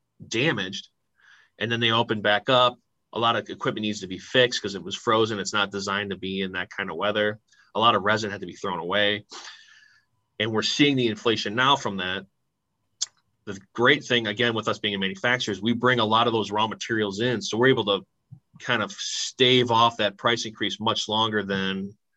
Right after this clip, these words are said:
our competitors who are just middlemen, who just take one product that someone else made, relabel it, and then sell it off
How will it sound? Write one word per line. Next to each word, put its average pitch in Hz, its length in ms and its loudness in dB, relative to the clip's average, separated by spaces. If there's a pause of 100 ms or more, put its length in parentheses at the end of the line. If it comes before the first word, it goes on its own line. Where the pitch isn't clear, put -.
(140)
our 107 120 4
competitors 98 640 -2
who 101 100 -2
are 90 80 -2
just 90 220 -6
middlemen, 87 520 -4
who 90 100 -10
just 90 260 -8 (400)
take 113 240 0
one 107 160 0
product 98 520 0 (340)
that 95 120 -6
someone 107 220 0
else 110 240 2
made, 95 260 0 (540)
relabel 107 520 2
it, 95 160 -6
and 98 120 -6
then 92 140 -6
sell 90 360 0
it 87 60 -2
off 87 260 0